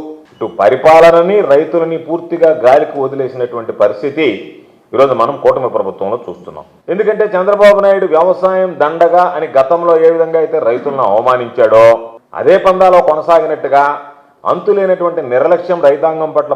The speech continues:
ప్రదర్శిస్తూ ఈరోజు ఏదైతే గతంలో ఉన్నటువంటి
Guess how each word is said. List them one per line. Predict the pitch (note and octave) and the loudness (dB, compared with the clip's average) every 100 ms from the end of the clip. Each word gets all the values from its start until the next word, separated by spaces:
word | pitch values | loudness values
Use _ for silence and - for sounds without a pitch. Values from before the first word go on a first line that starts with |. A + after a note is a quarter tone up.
| - | -4
ప్రదర్శిస్తూ | A2 C3 C3+ A#2+ - C3 C3 C3 C3 _ _ _ B2+ | -2 -2 -2 -10 -6 -4 -4 -6 -20 _ _ _ -6
ఈరోజు | E3 G3 F3 F#3 | 0 0 0 -2
ఏదైతే | F#3 F#3 F#3+ F#3+ F#3 D3 | -2 -2 -2 -2 0 -2
గతంలో | F#3 F#3 F#3+ F3+ | -2 0 2 2
ఉన్నటువంటి | F3 F3 E3+ | 0 -4 -4